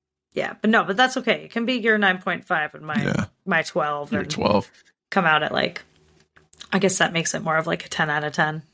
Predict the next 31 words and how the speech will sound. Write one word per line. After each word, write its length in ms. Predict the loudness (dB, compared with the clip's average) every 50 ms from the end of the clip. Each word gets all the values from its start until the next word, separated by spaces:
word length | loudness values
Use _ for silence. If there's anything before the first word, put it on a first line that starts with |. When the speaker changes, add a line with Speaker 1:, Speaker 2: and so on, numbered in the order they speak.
| _ _
Speaker 1:
S-, 180 | -18 -18 -18 -18 _
slightly 420 | -4 -2 2 2 2 2 2 2 2
above 220 | 2 2 0 0
a 40 | 0
ten. 280 | 0 2 2 0 -2 -6 -14 _ _ _ _ _ _ _ _ _ _ _ _ _ _ _ _ -20 -4
Speaker 2:
Yeah. 120 | -2 -2 -2 -2 -4 -8 -8 _ _ _ _ _ -18 -16 -16 -16 -18 _
Speaker 1:
Point 180 | 0 2 2 4
is, 140 | 2 2 4
Jurassic 320 | 4 4 4 4 0 2
Park 220 | 4 4 4 4 2
is 120 | -2 -2
really, 200 | 0 2 2 2
really 220 | 2 2 0 0
good. 360 | 2 2 0 0 -2 -4 -8 -8 -2
Uh, 280 | 2 2 4 4 2 0 0
take 180 | 0 2 2
Speaker 2:
Yeah, 60 | 4 2
Speaker 1:
us 40 | 2
Speaker 2:
it 80 | 4
Speaker 1:
outta 140 | 4 4 2
Speaker 2:
is. 60 | 0 -2
Speaker 1:
here. 320 | -4 -4 -6 -8 -8 -8
Tell 160 | -4 -2 -2 -2
us 120 | -2 -2
about 260 | -2 -2 -2 -2 0 -2
what 220 | -4 -4 -4 -6
next 260 | -8 -8 -8 -8 -8
week 180 | -8 -8 -8 -6
is 80 | -6
Speaker 2:
Uh, 80 | -6 -6
Speaker 1:
bringing. 280 | -6 -6 -4 -4 -6